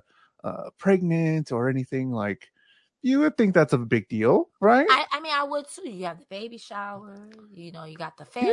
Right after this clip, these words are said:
Speaker 1: Yeah.
Speaker 2: coming over, you buy the little bassinet, little baby booties.
Speaker 1: Yeah,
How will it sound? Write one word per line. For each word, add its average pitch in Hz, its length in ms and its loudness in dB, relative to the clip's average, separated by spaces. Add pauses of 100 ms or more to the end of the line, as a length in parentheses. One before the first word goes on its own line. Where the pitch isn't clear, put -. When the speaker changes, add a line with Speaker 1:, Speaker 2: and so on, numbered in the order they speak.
(120)
Speaker 1:
Yeah. 107 300 8
Speaker 2:
coming 110 180 -2
over, 226 200 -2
you 170 160 -10
buy 180 200 0
the 165 220 -14
little 185 200 -10
bassinet, 190 560 -10
little - 180 -20
baby 226 280 -10
booties. 226 340 -20 (640)
Speaker 1:
Yeah, 180 460 6